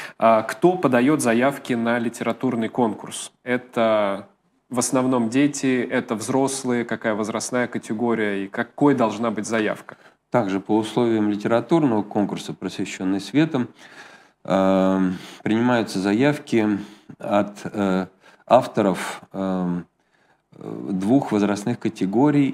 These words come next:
Speaker 2: и в трех, э, значит, жанровых, э, номинациях. Э, возрастные категории — это, э, с четырнадцати до, до тридцати одного года мы такое
Speaker 1: Мгм.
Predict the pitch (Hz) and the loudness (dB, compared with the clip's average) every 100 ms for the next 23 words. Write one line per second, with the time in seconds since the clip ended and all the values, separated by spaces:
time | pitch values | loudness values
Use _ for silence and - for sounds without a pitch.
0 | - 104 101 95 - - 110 131 131 - | 0 2 2 2 -4 -2 2 2 0 -4
1 | - _ _ _ _ - 90 95 98 98 | -14 _ _ _ _ -10 -4 -2 -2 -2
2 | 90 107 113 101 92 90 - - - 90 | 0 2 2 2 0 -2 -6 -12 -8 -4
3 | 90 90 90 87 90 90 101 107 95 80 | -4 -4 -4 -4 -4 0 0 2 0 -2
4 | - - _ _ - - - - - 90 | -10 -18 _ _ -16 -16 -16 -20 -14 -8
5 | 87 87 101 123 127 120 101 92 107 107 | -4 -2 -2 -2 -2 -4 -2 -4 -2 0
6 | 104 95 - 92 - 95 92 90 - 92 | 2 0 -2 -4 -4 -2 -2 -4 -4 -6
7 | 90 - - - 107 95 95 - 92 87 | -6 -8 -8 -4 -4 -2 -6 -6 -6 -2
8 | 104 101 90 - _ _ - 95 101 101 | 0 0 -2 -10 _ _ -4 -2 -2 -4
9 | 98 - - 101 92 98 98 131 135 127 | -4 -8 -4 -2 0 0 2 2 0 0
10 | 123 113 104 - 101 95 90 | -2 -2 -6 -2 0 0 -2